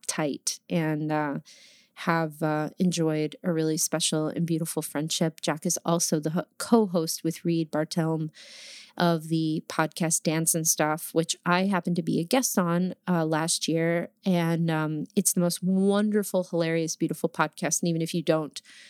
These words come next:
know about dance, it is, uh, the best. <laughs> One of my favorites. Um, and Jack's voice, his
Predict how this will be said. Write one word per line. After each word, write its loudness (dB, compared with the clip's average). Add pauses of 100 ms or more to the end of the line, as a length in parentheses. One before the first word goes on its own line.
(240)
know 4
about -2
dance, -2
it 2
is, 0 (120)
uh, 2
the -6
best. -2 (320)
<laughs> -4
One 4
of 2
my 2
favorites. 0 (500)
Um, 0 (380)
and 2
Jack's 0
voice, 0
his -2